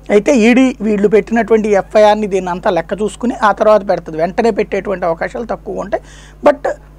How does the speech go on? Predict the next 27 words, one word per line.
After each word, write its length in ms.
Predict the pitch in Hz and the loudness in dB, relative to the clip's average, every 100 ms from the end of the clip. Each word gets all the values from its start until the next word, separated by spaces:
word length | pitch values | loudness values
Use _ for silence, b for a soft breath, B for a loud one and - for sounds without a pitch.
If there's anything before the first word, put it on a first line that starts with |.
| - - 233 | -20 -6 2
ఆ, 120 | 208 | 2
రాష్ట్ర 360 | 185 220 - 262 | 4 2 2 -2
ప్రభుత్వం 640 | - 247 - - 269 240 - | 0 0 -2 0 0 0 0
వాళ్ళ 160 | 208 220 | 2 2
నోటీస్కి 400 | 214 233 233 220 | 2 0 -2 -4
తీసుకెళ్ళినప్పుడు 560 | 214 202 - 208 220 262 | -6 -6 -6 -4 -6 0
పెడతా 300 | 220 220 202 | 2 2 0
ఉంటారు. 460 | 170 143 - b b b - | -2 -12 -16 b b b 0
For 140 | 214 | 0
example, 400 | 190 220 220 220 | 4 2 2 2
రేవంత్ 340 | 208 220 220 - | 4 4 2 -2
రెడ్డి 220 | 220 208 | -2 -2
కేసులోనే 480 | 233 214 220 214 269 | -2 -2 -2 -2 0
ఎప్పుడో 360 | 202 - 240 | 0 2 2
రాష్ట్ర 340 | 233 202 - 208 | 4 2 0 -6
ప్రభుత్వం 420 | 208 202 - 202 | -4 -4 -8 -12
ఇస్తే 220 | - - | -8 -2
ఆ 140 | 208 | 0
తర్వాత 400 | 202 190 202 214 | 0 0 2 2
ఎప్పుడో 280 | 202 - 233 | -2 -2 0
ఎఫ్ఐఆర్ 380 | 220 - 202 190 | 2 2 0 2
కట్టి 220 | 185 202 - | -2 -4 -4
ఛార్జ్ 200 | 185 185 | -4 -4
షీట్ 220 | 214 - | -8 -8
నిన్న 160 | 180 175 | -10 -6
దాఖలు 320 | 165 160 170 | -4 -2 -4
చేశారు. 320 | 147 143 - | -6 -12 -14